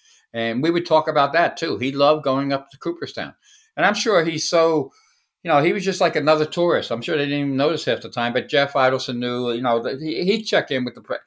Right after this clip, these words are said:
and he was also very good about, I think, giving stuff to the Hall of Fame. So, so he, you know, he would see the stuff that he had, and, uh, I'm sure he got the private tour. The other thing is, again, because of my job,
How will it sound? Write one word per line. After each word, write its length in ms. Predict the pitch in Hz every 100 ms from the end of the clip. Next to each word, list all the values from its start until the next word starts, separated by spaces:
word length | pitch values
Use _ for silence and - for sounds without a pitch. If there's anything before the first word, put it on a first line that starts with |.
| - - -
and 100 | 151
he 140 | 196
was 140 | 160 170
also 320 | 185 - 131
very 260 | 139 135
good 160 | 131 120
about, 280 | 110 113 110
I 80 | 110
think, 240 | 117 110
giving 280 | 127 139 110
stuff 240 | - 92
to 80 | 87
the 80 | 80
Hall 220 | 78 73
of 40 |
Fame. 180 | - 78 _ _ - - _
So, 400 | - 117 107 - _ _ -
so 220 | - 123
he, 260 | 123 143 151
you 80 | 139
know, 140 | 127
he 140 | 131 139
would 100 | 135
see 180 | 147
the 80 | 131
stuff 300 | - 135 127
that 140 | 120 110
he 100 | 107
had, 560 | 120 131 127 127 120
and, 340 | 98 104 98 95
uh, 200 | 92 87 _ _ _ _ -
I'm 140 | 123
sure 160 | - 151
he 60 |
got 140 | 135 -
the 60 |
private 360 | - 131 120 117
tour. 180 | 135 123
The 120 | 127
other 160 | 147 135
thing 180 | 127 120
is, 240 | 113 - _ -
again, 380 | 113 113 104 92 -
because 280 | 101 113
of 80 | 110
my 100 | 104
job, 400 | 101 107 107 104